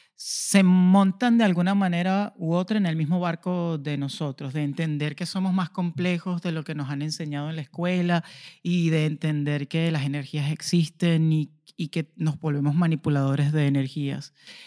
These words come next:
Y justamente el título de este episodio es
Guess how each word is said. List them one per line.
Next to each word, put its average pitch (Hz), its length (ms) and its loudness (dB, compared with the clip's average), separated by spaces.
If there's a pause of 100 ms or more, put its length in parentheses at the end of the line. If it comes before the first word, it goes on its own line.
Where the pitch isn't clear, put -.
(100)
Y 165 540 4 (120)
justamente 185 480 2
el 185 140 4
título 185 380 4
de 165 100 4
este 170 240 0
episodio 160 680 -4
es 160 500 -4